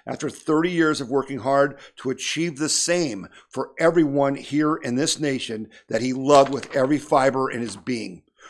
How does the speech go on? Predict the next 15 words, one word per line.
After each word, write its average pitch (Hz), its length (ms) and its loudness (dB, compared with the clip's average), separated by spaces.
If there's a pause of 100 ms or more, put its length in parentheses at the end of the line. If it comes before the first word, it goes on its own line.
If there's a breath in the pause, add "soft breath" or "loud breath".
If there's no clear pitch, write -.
(180 loud breath)
Rush 139 220 2
Limbaugh 160 540 4
lives 156 300 6
on 156 360 2
in 135 260 -4
each 175 360 -4
and 156 100 -6
every 160 260 2
one 160 280 4
of 165 100 4
us 135 320 4
who 135 240 0
learn 170 220 2
from 165 240 -2
him 135 320 -4